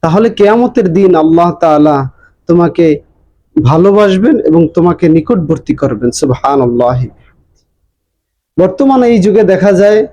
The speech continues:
অধিকাংশ মানুষই, অধিকাংশ বড়লোক মানুষ গরিবের দশ টাকা, বিশ টাকা, পঞ্চাশ টাকার জন্য খারাপ ব্যবহার করতে দ্বিধাবোধ করে না, করে না।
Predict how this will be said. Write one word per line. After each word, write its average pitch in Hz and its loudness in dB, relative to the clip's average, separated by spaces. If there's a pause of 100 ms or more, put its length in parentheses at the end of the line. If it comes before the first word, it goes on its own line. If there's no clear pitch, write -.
(340)
অধিকাংশ 196 0
মানুষই, 185 0
অধিকাংশ 196 0
বড়লোক 170 0
মানুষ 170 0 (520)
গরিবের 214 2 (460)
দশ 180 -2
টাকা, 311 -2
বিশ 185 -2
টাকা, 185 -2
পঞ্চাশ 202 -2
টাকার 196 -2
জন্য 165 0 (360)
খারাপ 185 0
ব্যবহার 165 0
করতে 156 -2
দ্বিধাবোধ 143 0
করে 131 -2
না, 127 -2 (160)
করে 151 -2
না। 110 -4